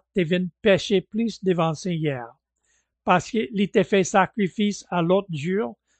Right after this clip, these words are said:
Damas yo ki te bat li yo. Li te di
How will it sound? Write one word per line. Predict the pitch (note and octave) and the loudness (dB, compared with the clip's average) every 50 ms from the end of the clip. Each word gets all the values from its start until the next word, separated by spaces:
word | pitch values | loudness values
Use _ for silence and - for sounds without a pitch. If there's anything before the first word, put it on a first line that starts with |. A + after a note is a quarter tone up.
| _ _ _ | _ _ _
Damas | F3+ F#3 E3+ E3 D#3+ D#3+ D#3 E3 D3+ - - | 0 0 0 2 2 0 0 0 -2 -4 -4
yo | G3+ F3+ F#3 B3 B3+ - _ _ | -4 -4 -4 -4 -8 -12 _ _
ki | _ - G#3 | _ -8 -6
te | E3 - F3 D#3 | -2 0 -2 -2
bat | C#3+ C#3 F3+ F#3 F#3+ - - | 2 2 2 2 2 0 -4
li | F3 E3 D#3 | -4 -2 -2
yo. | D3+ C#3 A#2 A#2+ _ _ _ _ _ _ _ _ _ _ _ _ _ _ | -4 -4 -8 -12 _ _ _ _ _ _ _ _ _ _ _ _ _ _
Li | G3+ F#3 D#3 | -4 -4 2
te | - F#3+ F#3 | 2 2 2
di | E3+ D3 F3+ G#3+ | 2 2 -2 -2